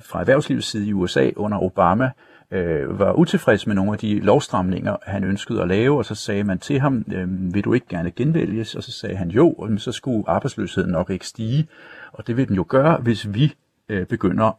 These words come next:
at investere vores penge uden for U S A i stedet for i U S A.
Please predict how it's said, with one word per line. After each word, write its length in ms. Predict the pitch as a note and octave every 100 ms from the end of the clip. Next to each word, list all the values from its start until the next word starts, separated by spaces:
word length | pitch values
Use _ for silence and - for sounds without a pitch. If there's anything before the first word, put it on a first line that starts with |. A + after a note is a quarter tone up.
| _ G#2+
at 100 | G#2+
investere 340 | G2 - F#2+
vores 200 | G#2 G2
penge 320 | - F#2+ -
uden 160 | E3 G3
for 80 | E3
U 160 | B2
S 80 | A#2
A 120 | G2+ - _ -
i 80 |
stedet 280 | A2+ F#2 F2
for 140 | A2 - -
i 160 | A#2+
U 200 | G#2 E2+
S 120 | D#2+
A. 60 | -